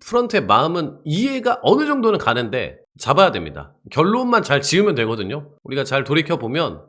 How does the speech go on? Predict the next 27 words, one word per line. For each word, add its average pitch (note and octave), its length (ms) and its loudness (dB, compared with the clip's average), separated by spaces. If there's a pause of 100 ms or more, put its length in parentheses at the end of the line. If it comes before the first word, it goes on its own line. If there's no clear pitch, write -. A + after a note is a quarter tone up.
(140)
이 A#2 260 -8
스토브 F3+ 380 -2
리그에서 A2 800 -4
막 C#3+ 240 -6
시끄럽고 F3 840 -2 (160)
협상 F3+ 320 -2
테이블을 G3+ 340 0
걷어차고 E3 880 -4
막 D3+ 280 0
다른 D#3 260 2
구단 C#3+ 300 -2
얘기도 C3 300 -2
나왔다가 F#3 440 -2 (140)
결론적으로 F#3 1200 2
지금 C3 320 -6
샐러리 F3 480 -2
캡 D#3 180 -4
제도 B2+ 320 -4
하에서 D3 540 -6 (100)
잘 D#3+ 640 0
이렇게 C#3 220 0
잡는 B2 260 -4
게 B2 160 -4
중요하긴 F#3+ 500 2
합니다. F2+ 520 -2
지금 G#2 220 -8
올해 G2+ 340 -2